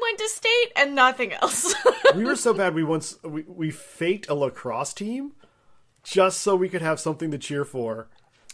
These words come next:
Speaker 1: Got some t-shirts.
Speaker 2: Yeah, guys would go out and practice
Speaker 1: Was
Speaker 2: in
Speaker 1: it
Speaker 2: the
Speaker 1: undefeated because there were no other lacrosse teams to play?
Speaker 2: So, uh, it was, it was really weird. It was, like, the world's kind of, like, longest burning stupid senior prank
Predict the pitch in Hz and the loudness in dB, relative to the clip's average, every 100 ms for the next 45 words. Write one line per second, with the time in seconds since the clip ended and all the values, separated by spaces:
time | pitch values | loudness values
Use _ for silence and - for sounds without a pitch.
0 | 247 247 240 247 220 254 262 311 294 254 | -2 0 0 -2 -8 -8 -6 -2 -2 -4
1 | - 202 180 180 - 156 165 160 160 156 | -10 2 4 4 0 0 2 2 2 2
2 | 156 151 135 139 135 160 160 - 247 - | 2 2 -2 -2 -2 -4 -6 0 0 4
3 | 139 - 262 127 240 262 269 233 262 269 | 4 6 4 2 0 2 2 0 -6 -6
4 | 240 247 240 240 214 214 226 220 214 226 | -2 -2 0 2 2 2 2 -2 -2 0
5 | 214 - 208 196 220 220 226 208 170 202 | 0 -2 -8 -6 -8 -10 -10 -6 -4 -6
6 | 233 156 185 175 160 - 165 156 147 143 | -8 -4 4 6 4 0 2 4 4 2
7 | 156 151 143 _ 147 175 151 - 139 190 | 0 -2 -8 _ -12 -10 -12 -14 -8 -6
8 | 254 175 143 135 156 156 151 165 156 139 | -4 -6 -4 -2 -2 -2 -2 -2 -2 -2
9 | 135 160 151 - - _ _ _ - 202 | 0 -2 -2 -8 -14 _ _ _ -12 -8
10 | 269 247 180 139 139 139 151 165 160 - | -6 -2 -2 -2 -4 0 0 -2 -4 -4
11 | 135 139 139 139 139 135 127 - 131 127 | -2 0 -2 -4 -6 -8 -10 -8 -8 -2
12 | 139 131 - 131 131 127 117 107 165 240 | -2 -2 -6 -6 -6 -8 -8 -6 -6 -6